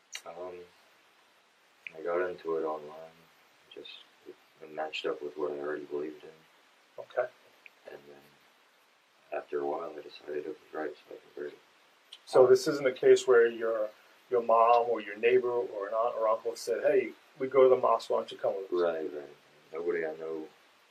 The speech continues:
Speaker 1: well, I did meet some people at the mosque, but besides that, nobody I know is Muslim.
Speaker 2: Okay. Is there, um, a head cleric there,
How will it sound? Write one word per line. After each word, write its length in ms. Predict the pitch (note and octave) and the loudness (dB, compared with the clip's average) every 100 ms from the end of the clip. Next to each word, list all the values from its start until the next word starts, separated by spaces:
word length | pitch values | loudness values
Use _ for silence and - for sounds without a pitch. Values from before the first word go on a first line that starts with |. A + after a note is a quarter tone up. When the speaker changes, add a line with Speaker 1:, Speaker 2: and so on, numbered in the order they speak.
| D#2 | -16
Speaker 1:
well, 160 | D2+ - - | -14 -14 -14
I 80 | - | -6
did 240 | - D2+ | -4 -4
meet 100 | D#2 | -8
some 140 | - - | -14 -18
people 240 | D#2+ D2 | -10 -8
at 100 | C#2+ | -8
the 180 | - - | -12 -16
mosque, 260 | C#2+ - - - | -16 -16 -18 -14
but 160 | - - _ _ | -14 -14 _ _
besides 340 | D2 D2+ D2+ C#2+ | -12 -6 -6 -6
that, 140 | C#2+ - D2 | -12 -14 -12
nobody 240 | C#2+ - | -10 -10
I 120 | - - | -12 -16
know 100 | C#2+ C#2+ | -20 -20
is 100 | - _ | -20 _
Muslim. 600 | - _ _ _ _ B2+ | -20 _ _ _ _ -8
Speaker 2:
Okay. 180 | - - - - - _ | -8 -12 -16 -20 -20 _
Is 220 | D3 B2+ | 0 4
there, 420 | D3 C#3 C3+ C3+ D3+ | 8 10 10 8 10
um, 420 | C3+ C3 B2+ A#2 - _ _ _ _ - - - - _ _ _ | 10 10 6 -6 -14 _ _ _ _ -20 -20 -20 -20 _ _ _
a 60 | - | 2
head 240 | C#3+ C#3+ | 6 6
cleric 420 | - D#3 D#3 D3+ | 10 12 12 12
there, 400 | E3 D#3+ D#3 D#3+ | 12 12 12 10